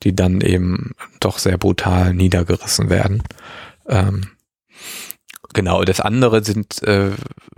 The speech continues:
sind Drohungen. Da wird ja in der Theorie g-, gerne dann der, der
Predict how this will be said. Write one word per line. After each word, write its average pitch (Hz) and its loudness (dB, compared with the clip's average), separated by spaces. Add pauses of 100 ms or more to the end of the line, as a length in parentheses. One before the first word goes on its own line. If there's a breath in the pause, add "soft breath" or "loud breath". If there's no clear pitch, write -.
(420)
sind 98 -2
Drohungen. 135 2 (1200 soft breath)
Da 98 0
wird 107 0
ja 113 4
in 104 -2
der 101 0
Theorie 104 0
g-, - -4
gerne 110 2
dann 104 0
der, 95 2 (2500 loud breath)
der - -4